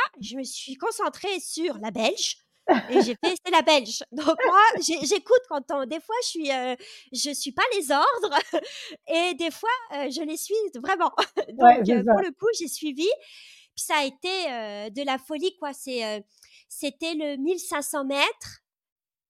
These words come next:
Speaker 1: Non, le trois mille mètres, pardon. C'était le trois mille mètres. Et, euh, je suis partie en retard, j'étais en stress total, comme quoi c'est fini les performances là, parce que j'avais la pression tout le temps, donc on prend pas plaisir du coup. Euh,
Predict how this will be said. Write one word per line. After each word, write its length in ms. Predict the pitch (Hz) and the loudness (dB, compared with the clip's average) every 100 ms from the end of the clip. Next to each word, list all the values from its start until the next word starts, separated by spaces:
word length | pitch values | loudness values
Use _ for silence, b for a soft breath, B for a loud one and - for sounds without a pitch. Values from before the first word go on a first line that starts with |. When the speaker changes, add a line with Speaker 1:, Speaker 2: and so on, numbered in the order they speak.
| _ _ _ | _ _ _
Speaker 1:
Non, 140 | 330 403 269 | -2 0 -2
le 100 | 254 | -2
trois 180 | - 427 | 2 2
mille 140 | 370 | 2
mètres, 280 | 294 302 - | 0 -6 -8
pardon. 260 | - 247 240 | -8 -8 -8
C'était 320 | - 302 320 | -10 -10 -8
le 140 | 320 269 | -8 -10
trois 260 | - 403 | -4 -2
mille 180 | 370 302 | -2 -2
mètres. 360 | 254 277 - - b b b b _ 349 | -2 -4 -6 -20 b b b b _ -2
Et, 360 | 415 427 - | 0 -2 -4
euh, 200 | 262 240 | -6 -4
je 40 | 240 | -2
suis 200 | - 285 | -4 -2
partie 480 | 403 - - 294 | -2 -2 -8 -2
en 100 | 294 427 | 4 2
retard, 500 | - - 277 285 302 | 2 -2 2 2 2
j'étais 340 | 277 269 262 247 | -4 -10 -10 -10
en 160 | 220 | -10
stress 500 | 214 - - 330 302 | -12 -14 -6 -6 -6
total, 680 | - 392 - 262 262 302 226 - | -6 -6 -4 -4 -2 -4 -8 -8
comme 160 | 269 254 | -10 -6
quoi 200 | 311 311 | 0 0
c'est 200 | - 220 | -2 -10
fini 400 | - 339 349 349 | -6 -4 -2 -2
les 260 | 269 233 | 0 0
performances 720 | 220 247 - 240 240 277 339 | 0 -6 -6 -6 -2 -4 -4
là, 120 | 262 254 | -8 -10
parce 200 | 190 - | -12 -12
que 160 | 214 | -12
j'avais 240 | 185 196 214 | -10 -10 -8
la 100 | 226 | -8
pression 400 | - 269 233 202 | -8 -10 -10 -8
tout 140 | 330 | -6
le 60 | 320 | -2
temps, 260 | 294 330 B B B - | 2 2 B B B -12
donc 140 | 233 | -10
on 80 | 220 | -10
prend 160 | - 208 | -10 -2
pas 140 | 359 | -2
plaisir 360 | - 294 254 277 | 0 -6 -6 -10
du 120 | 226 | -8
coup. 160 | - 466 523 B B B B 349 _ | 4 6 6 B B B B -20 _
Euh, 520 | 277 262 254 254 247 | -2 0 0 -2 -2